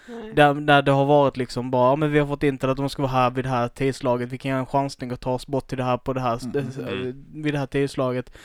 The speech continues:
Speaker 2: Och, eh, vi har så här mycket båt", alltså det är resurshantering och sånt på det sättet också.
Speaker 3: Mm.
Speaker 1: Mm.
Speaker 2: Jag har aldrig, eh, riktigt tänkt på, på det sättet, liksom, att ett helt land så stort som U S A är, att de skulle vara fucked om de blir av med det sista hangarfartyget.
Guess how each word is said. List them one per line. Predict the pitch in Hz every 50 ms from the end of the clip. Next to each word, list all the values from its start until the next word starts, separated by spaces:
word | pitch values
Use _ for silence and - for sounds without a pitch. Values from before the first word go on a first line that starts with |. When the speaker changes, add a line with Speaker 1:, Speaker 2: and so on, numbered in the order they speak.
| - - - - - - -
Speaker 2:
Och, | - 147 147 147 143 - _ _ -
eh, | 147 139 135 135
vi | 139 147
har | 147 143 143 139
så | 127 - 143
här | 143 135 127 127
mycket | 131 143 143 - - 135
båt", | 131 135 135 135 -
alltså | 113 135 143
det | 143 151
är | 147
resurshantering | 139 151 143 - 170 165 - - - 147 127 123 - 135 127 127 127 127
och | 131 127
sånt | - 139 131 123 -
på | - 143
det | 135 131 127
sättet | 135 135 139 165
också. | 180 - - - - - 131 - - - - -
Speaker 3:
Mm. | 127 120 117 131 - -
Speaker 1:
Mm. | - 214 202 202 190 160
Speaker 2:
Jag | 147 143 139
har | 147
aldrig, | 170 180 180 170 156 143 147 151 131 143 147 143 147 147
eh, | 139
riktigt | 147 160 151 - 139 - -
tänkt | - 175 147 131 131 127 - - - _
på, | - 143 139 143 131 139 147
på | - 151
det | 151 143 139
sättet, | 135 - 185 - - 131 127
liksom, | 131 123 - 143 139
att | 131 - - - - - - -
ett | 151 139
helt | 165 190 208 175 160 151 -
land | 175 143 123 123 131
så | - - 170
stort | 151 - - 165 -
som | - 156 151 156
U | 175 170 160 147
S | 139 - -
A | 151 127 139 135 117 98
är, | 113 - - _ _
att | - 143 143 147
de | 156 143 143
skulle | - - 147 143
vara | 143 135 143 139 135 131
fucked | - - - - 160 143 113 - - - -
om | 123 135
de | 135 131 135
blir | 135 131 127 123
av | 120
med | 120 123
det | 123 123
sista | 135 135 123 -
hangarfartyget. | 127 127 127 127 131 131 131 - 123 107 - - 87 - - -